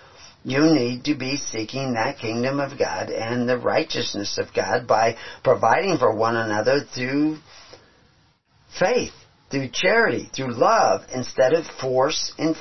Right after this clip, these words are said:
fear and violence, which is the way of the world. It's not the way of Christ. Most Christians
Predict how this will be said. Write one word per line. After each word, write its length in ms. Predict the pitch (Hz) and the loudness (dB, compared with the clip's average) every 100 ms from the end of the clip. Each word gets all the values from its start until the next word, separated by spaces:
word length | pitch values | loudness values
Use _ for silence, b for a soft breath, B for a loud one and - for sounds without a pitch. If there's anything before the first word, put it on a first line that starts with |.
| - | -6
fear 520 | 120 90 92 143 151 - | -8 -6 -6 -8 -10 -6
and 220 | 139 131 | -6 0
violence, 580 | 156 185 160 - - - B B B | 2 2 0 -2 -10 -12 B B B
which 220 | 156 151 | 0 0
is 160 | 135 - | -6 -4
the 100 | 123 | -4
way 340 | 101 95 120 | -4 0 0
of 120 | 131 | 2
the 140 | 143 143 | 0 2
world. 540 | 165 196 165 107 - B B - | 2 6 6 4 -4 B B -8
It's 200 | 120 - | -6 0
not 240 | 120 123 | 0 2
the 120 | 156 | 2
way 200 | 147 147 | 4 4
of 120 | 160 | 2
Christ. 600 | - 185 196 123 - - - B B B - | 0 0 2 0 -4 -12 -16 B B B -4
Most 400 | 117 170 240 - | 2 2 2 2
Christians 640 | 165 - 160 165 196 | 2 2 0 0 0